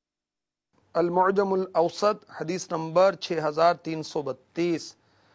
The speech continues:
حضرت سیدنا برا بن عازب رضی اللہ تعالی عنہ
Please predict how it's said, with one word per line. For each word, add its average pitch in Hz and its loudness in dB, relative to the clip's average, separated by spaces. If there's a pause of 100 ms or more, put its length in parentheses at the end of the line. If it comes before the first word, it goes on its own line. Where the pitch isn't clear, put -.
(400)
حضرت 220 2
سیدنا 214 2
برا 196 8
بن 196 2
عازب 190 4
رضی 180 0
اللہ 185 2
تعالی 185 2
عنہ 185 -4